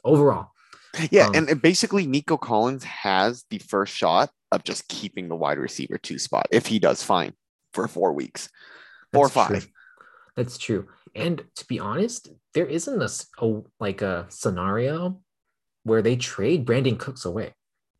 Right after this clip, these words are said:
Speaker 1: and then they free up the one and the two spot for Nico Collins and John Metchie.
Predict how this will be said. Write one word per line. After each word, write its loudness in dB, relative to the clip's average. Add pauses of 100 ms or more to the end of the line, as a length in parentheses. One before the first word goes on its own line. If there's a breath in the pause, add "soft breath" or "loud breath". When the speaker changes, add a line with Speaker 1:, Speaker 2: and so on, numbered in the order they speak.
(100)
Speaker 1:
and 2
then 2
they 2
free 0
up 0
the 2
one 0
and 0
the 0
two -4
spot -4
for -6
Nico -4
Collins -4
and -8
John -2
Metchie. -10